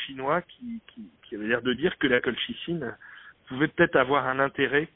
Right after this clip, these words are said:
justement dans la modulation de l'inflammation, euh, chez les covid dix-neuf plus, mais, en, mais tout ça, c'est encore, c'est pas publié, ça n'est uniquement que des emails et des,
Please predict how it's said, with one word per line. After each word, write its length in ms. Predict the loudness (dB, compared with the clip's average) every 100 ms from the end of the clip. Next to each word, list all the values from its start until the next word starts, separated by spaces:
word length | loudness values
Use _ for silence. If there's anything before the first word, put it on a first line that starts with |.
| -20 -20 _
justement 500 | -12 -4 0 2 0
dans 120 | 0
la 120 | 0 0
modulation 600 | 0 -2 -2 -2 -4 -6
de 80 |
l'inflammation, 680 | -4 -2 -2 -2 -2 -4 -6 -6 -20 -20 -20 -20 -8
euh, 260 | 2 4 6
chez 180 | 4 4
les 80 | 4
covid 320 | 4 2 0
dix-neuf 420 | -8 -8 0 -2 0
plus, 180 | 0 0 2
mais, 80 | -4
en, 120 | -4 -8 _ -18 -16 -14
mais 100 | -8
tout 120 | -8 4
ça, 120 | 4 4
c'est 60 | -6
encore, 360 | -2 0 0 0
c'est 120 | -6
pas 140 | -4
publié, 580 | -4 -4 -2 4 6 6 4
ça 80 | -2
n'est 160 | 0 0
uniquement 480 | 2 4 2 4 2
que 100 | 4
des 240 | 2 2
emails 360 | 2 6 6 6
et 60 | 2
des, 280 | 2 -2